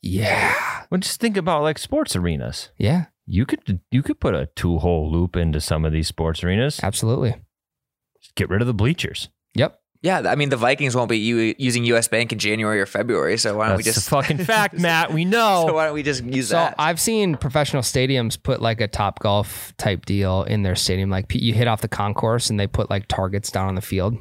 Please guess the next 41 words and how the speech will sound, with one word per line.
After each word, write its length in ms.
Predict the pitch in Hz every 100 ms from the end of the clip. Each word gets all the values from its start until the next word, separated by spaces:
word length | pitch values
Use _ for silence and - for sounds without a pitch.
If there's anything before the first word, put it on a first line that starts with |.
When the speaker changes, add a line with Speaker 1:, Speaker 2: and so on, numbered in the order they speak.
| -
Speaker 2:
It's 100 | -
kinda 180 | - 92
Speaker 1:
That's 200 | - 104
Speaker 2:
cool. 40 | 87
Speaker 1:
kinda 160 | 90
cool. 280 | - 76 87
Speaker 2:
It'd 100 | -
be 60 | 139
shitty 580 | - - - - 110 82
to 80 |
pick 240 | - - 104
all 140 | 82
those 100 | 69
balls 420 | 80 - 80 87 73
up. 200 | 71 76 - _ -
Speaker 1:
It 80 | 151
wouldn't 160 | 101
be 100 | 85
that 160 | 76 78
hard. 280 | 113 82 110 - -
Speaker 2:
I 100 | 147
wouldn't 180 | 95 76
wanna 200 | 78 80
do 160 | 73 87
it. 140 | -
Speaker 1:
You 80 | -
just 100 | 139
use 140 | 135 120
a 20 |
ball 160 | 117 170
picker. 400 | - - - - _ _ _ _
Speaker 2:
Yeah. 220 | - 85 82 - - _ _ _ _ _ _ _ -
Speaker 1:
Not 120 | 110
that 100 | 80
hard. 200 | - 90
Speaker 2:
Yeah, 220 | 80 80 76 -
I 80 | -
don't 120 | 87
wanna 180 | 71 73
do 120 | 73
that. 220 | 71 73